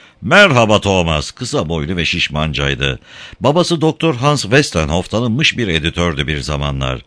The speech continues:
Sonradan aile Naziler yüzünden göç etmek zorunda kalmıştı. Şimdi savaş bitmiş, Kurt kendisini istemeyen ülkeye dönmüştü yine.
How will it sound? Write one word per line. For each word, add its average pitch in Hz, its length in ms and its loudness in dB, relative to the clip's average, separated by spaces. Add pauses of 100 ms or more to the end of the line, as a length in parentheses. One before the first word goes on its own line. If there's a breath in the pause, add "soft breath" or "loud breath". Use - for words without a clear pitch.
(380 loud breath)
Sonradan 101 520 2
aile 78 460 0
Naziler 98 500 2
yüzünden 80 500 0
göç 123 200 0
etmek 101 340 0
zorunda 90 360 0
kalmıştı. 73 720 -2 (420 loud breath)
Şimdi 190 320 2
savaş 151 460 0
bitmiş, 82 360 0
Kurt - 320 0
kendisini 104 500 0
istemeyen 87 540 2
ülkeye 98 500 0
dönmüştü 82 480 -2
yine. 69 400 -2